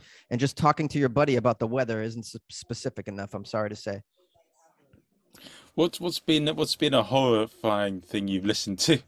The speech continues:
Speaker 2: in a, in a podcast or <laughs> YouTube video? What's been a piece of content that's made you go, "Ugh, what's this?"
Speaker 1: Oh,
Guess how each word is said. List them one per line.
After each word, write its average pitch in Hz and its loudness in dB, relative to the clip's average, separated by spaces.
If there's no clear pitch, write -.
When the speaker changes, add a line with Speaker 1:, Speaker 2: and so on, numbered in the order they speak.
Speaker 2:
in 117 4
a, 110 2
in 113 -2
a 110 2
podcast 127 2
or 113 4
<laughs> - -20
YouTube - -4
video? 127 0
What's 143 0
been 156 6
a 143 4
piece - 0
of 117 -6
content 120 0
that's 107 -2
made 107 -2
you 104 -8
go, 101 0
"Ugh, - 6
what's - 2
this?" - 2
Speaker 1:
Oh, 120 -8